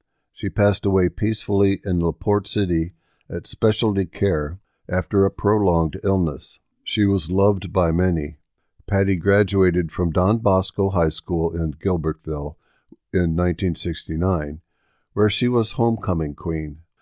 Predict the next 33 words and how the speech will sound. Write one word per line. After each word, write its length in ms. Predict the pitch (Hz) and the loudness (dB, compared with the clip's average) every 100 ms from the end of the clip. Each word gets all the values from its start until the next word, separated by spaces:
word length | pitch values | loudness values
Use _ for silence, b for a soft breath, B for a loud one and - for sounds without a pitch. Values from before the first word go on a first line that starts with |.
| _ _ | _ _
She 200 | - 123 | -4 0
was 260 | 131 113 113 | 4 4 4
a 60 | |
lifelong 680 | 104 87 92 - 95 92 98 | 2 2 2 0 0 2 2
member 360 | 90 87 82 85 | 2 0 2 0
of 320 | 82 82 - - | 0 -2 -4 -4
Immaculate 720 | 82 85 92 - 95 87 - | -2 0 -2 -2 -2 -2 -2
Conception 600 | 87 80 98 90 90 80 | -4 -2 -2 -2 -4 -6
Church, 520 | - 117 85 - - _ _ _ - | -2 0 0 -4 -18 _ _ _ -2
where 160 | 110 | 0
she 320 | 107 - 127 123 | 0 -2 -2 -2
crowned 640 | - 107 101 101 101 98 | -4 0 2 2 2 0
Mary 480 | 95 98 90 82 80 _ - | 2 4 4 2 -4 _ 2
during 300 | 101 98 90 | 6 6 6
the 80 | |
May 400 | 87 95 101 95 | 4 6 6 4
crowning 560 | - - 101 92 87 82 | 0 -4 0 0 0 -2
celebration. 920 | - 90 80 76 90 92 - 76 69 _ _ _ _ _ - | -2 -2 -2 -2 0 0 -4 -8 -14 _ _ _ _ _ 0
Patty 320 | 120 120 117 | 2 6 4
attended 560 | 87 107 98 90 76 | 4 2 4 2 0
Gates 360 | - 101 110 - | 0 0 0 -4
Business 480 | - 101 98 95 82 | 0 0 2 -2 -2
College, 580 | - 85 78 76 82 - _ _ _ - | -2 -2 0 -2 -6 -12 _ _ _ 2
earning 280 | 98 107 | 4 6
a 100 | 107 | 4
bookkeeping 680 | 87 80 117 - 107 95 92 | 2 0 0 0 -2 0 0
certificate 760 | 82 92 82 95 87 82 87 82 _ _ _ | 0 -4 -2 -2 -2 -6 -6 -8 _ _ _
to 120 | - 104 | -2 2
work 320 | 107 101 - | 2 2 0
in 140 | 101 104 | 0 0
the 80 | |
family 380 | 101 92 87 85 | 2 0 2 0
business. 580 | 78 101 98 76 - - | 2 0 0 -6 -8 -14